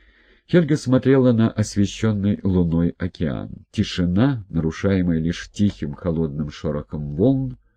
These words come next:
угнетала. Ей казалось, что она полностью отрезана от внешнего мира. Можно было, конечно, поехать в клуб и опять поиграть в бридж, но это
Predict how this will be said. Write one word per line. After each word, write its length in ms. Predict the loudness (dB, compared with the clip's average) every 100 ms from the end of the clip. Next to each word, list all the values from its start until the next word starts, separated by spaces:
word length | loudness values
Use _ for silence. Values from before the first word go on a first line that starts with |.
| _ _ _ -8
угнетала. 800 | -4 -2 -2 -2 -4 -4 -6 -12 _ _ _ _ -20 -20 -6
Ей 180 | 4 4
казалось, 420 | 6 2 4 2
что 200 | 0 2
она 140 | 4 4
полностью 680 | 2 2 2 0 0 0
отрезана 580 | 0 2 2 2 2 2
от 120 | 0
внешнего 600 | -2 0 0 -2 -4 -2
мира. 480 | -2 0 0 -2 -8 -16 _ _ _ _ 0
Можно 300 | 2 4 2
было, 200 | 4 4
конечно, 440 | 4 2 2 0
поехать 500 | 4 4 4 0 -2
в 100 | -8
клуб 440 | -2 2 4 2 0
и 140 | 2
опять 460 | 4 4 0 0 -4
поиграть 600 | -4 -2 -2 -4 -4 -10
в 60 | -6
бридж, 500 | 0 2 0 -8 -16 _ _ -20 _
но 220 | -2 0 -2 _ 0
это 380 | 0 0 -2